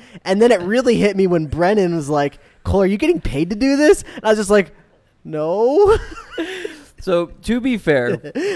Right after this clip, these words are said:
Speaker 1: <laughs>
Speaker 2: my sister told me, uh, when I initially asked you, and this was even the day of the wedding, which happened yesterday, by the way, I guess.
Speaker 1: As of recording
Speaker 2: Yeah,
Speaker 1: this
Speaker 2: as
Speaker 1: episode.
Speaker 2: of recording, so it was, like, a week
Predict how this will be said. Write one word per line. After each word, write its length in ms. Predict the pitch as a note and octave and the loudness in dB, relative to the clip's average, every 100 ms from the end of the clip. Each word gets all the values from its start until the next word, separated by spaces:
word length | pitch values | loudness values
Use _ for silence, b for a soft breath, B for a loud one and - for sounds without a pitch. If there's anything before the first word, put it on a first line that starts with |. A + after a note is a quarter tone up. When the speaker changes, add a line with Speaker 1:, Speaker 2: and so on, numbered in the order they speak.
| C4+ | -6
Speaker 1:
<laughs> 340 | - A3 F#3 | -6 -4 -4
Speaker 2:
my 180 | - F3 | -2 -4
sister 500 | F3+ - A#3+ A3 A3 | -4 -6 -8 -8 -12
told 360 | E3+ F3 D3+ C3+ | -8 -4 -4 -4
me, 260 | C3+ B2+ - - _ _ - C#3 - - | -10 -14 -20 -20 _ _ -20 -18 -14 -6
uh, 240 | C3+ C3 | -2 -2
when 220 | C3 C#3+ | -4 -6
I 240 | C#3 C3 - - | -8 -10 -14 -12
initially 640 | D3+ E3 E3+ F3 D#3+ C#3 | -8 -8 -8 -8 -6 -6
asked 460 | C3 B2+ B2 - - | -6 -8 -10 -16 -18
you, 160 | A#2 | -14
and 180 | A#2+ C#3+ | -10 -8
this 180 | D#3+ - | -10 -10
was 220 | E3+ C#3 | -10 -10
even 300 | D3 C#3 C3+ | -12 -12 -12
the 80 | C3 | -12
day 260 | A#2+ C3 | -12 -12
of 220 | B2+ B2 A#2 | -12 -14 -14
the 80 | |
wedding, 460 | G#2 G#2+ - E2+ C3 _ _ _ - | -16 -16 -18 -20 -20 _ _ _ -14
which 200 | C3 - | -12 -8
happened 540 | C#3+ C#3+ C3+ C3+ B2+ - _ _ _ | -6 -4 -4 -4 -8 -16 _ _ _
yesterday, 640 | B2 C3+ C3 - - G#2+ G#2+ | -4 -2 -2 -4 -12 -14 -14
by 200 | A#2 B2+ | -14 -12
the 120 | A#2 | -12
way, 260 | - B2+ C3 | -12 -12 -12
I 120 | - B2 | -10 -8
guess. 360 | C3 C3 - | -8 -10 -14
Speaker 1:
As 220 | A#2+ C#3+ C3+ | -10 -8 -8
of 120 | B2 | -8
recording 500 | B2 - C3+ A#2+ G#2+ | -10 -8 -6 -6 -6
Speaker 2:
Yeah, 100 | C3 | -10
Speaker 1:
this 100 | - | -10
Speaker 2:
as 100 | A#2+ | -12
Speaker 1:
episode. 300 | A#2+ A#2 A2+ | -12 -12 -12
Speaker 2:
of 60 | E2+ | -12
recording, 320 | A2 A2+ A#2 | -12 -14 -16
so 160 | - A#2 | -16 -16
it 40 | |
was, 140 | A#2+ A#2 | -14 -16
like, 180 | A#2 | -16
a 60 | - | -16
week 380 | G#2+ A#2+ - | -16 -16 -18